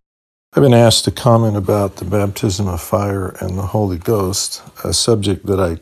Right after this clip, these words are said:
tend generally to avoid because it creates more conflict because of strongly held opinions than it ever should,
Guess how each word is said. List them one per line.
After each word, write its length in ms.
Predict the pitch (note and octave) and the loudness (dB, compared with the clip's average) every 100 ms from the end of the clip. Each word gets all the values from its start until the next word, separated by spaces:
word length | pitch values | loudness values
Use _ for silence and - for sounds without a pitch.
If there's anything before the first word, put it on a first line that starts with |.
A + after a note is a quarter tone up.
| _ | _
tend 360 | - G#2+ F#2+ D#2+ | -2 0 0 -2
generally 560 | - A2 G#2 F#2+ F2+ F2 | 0 0 2 0 -2 -4
to 300 | - G#2 E2 | -2 -2 -2
avoid 560 | E2 G2+ F2 F#2 F2+ | -2 -2 -2 -4 -6
because 480 | G2 - G2 E2+ - - - - - - - - - - - _ _ _ _ - - | -8 -6 -4 -6 -8 -18 -20 -20 -20 -20 -20 -20 -20 -20 -20 _ _ _ _ -6 0
it 340 | F#3 D3+ - | 4 4 4
creates 840 | - C#3+ B2+ B2+ B2 A2 - - | 0 4 6 8 6 4 0 -4
more 560 | C3 A#2+ B2+ B2+ A2 F#2 - - | 2 4 6 6 2 -2 -10 -12
conflict 920 | - A#2+ A#2+ A2+ - A2+ A2 G#2 - | -2 2 2 0 -2 0 0 0 -4
because 400 | G#2 F#2+ G#2+ G2 | -4 -2 -2 -2
of 160 | G2 F2+ | -2 -2
strongly 640 | - G#2 G#2 G#2 G2 F#2+ | -2 0 0 0 0 -2
held 460 | F#2 G2 G2 F2+ - E2 | -2 0 0 -2 -4 -6
opinions 880 | E2+ - B2+ B2 G#2 F#2 A2+ A2 - | -8 -2 0 2 0 0 -2 -4 -4
than 240 | G#2 G2 | -2 0
it 180 | F#2+ - | -2 -2
ever 280 | G2 F#2 E2+ | -2 -2 -4
should, 560 | - - E2 E2+ G#2+ | -4 -2 -2 -4 -6